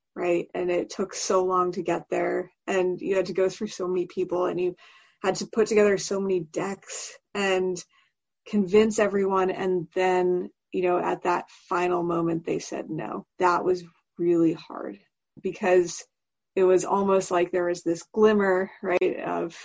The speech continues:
of this massive company. And if this massive company signed on, then the smaller ones would follow. And,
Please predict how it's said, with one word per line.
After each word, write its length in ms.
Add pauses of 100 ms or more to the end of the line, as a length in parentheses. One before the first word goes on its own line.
(160)
of 120
this 200
massive 440
company. 360
And 100
if 120
this 220
massive 340
company 300
signed 240
on, 160
then 180
the 80
smaller 440
ones 260
would 120
follow. 520
And, 180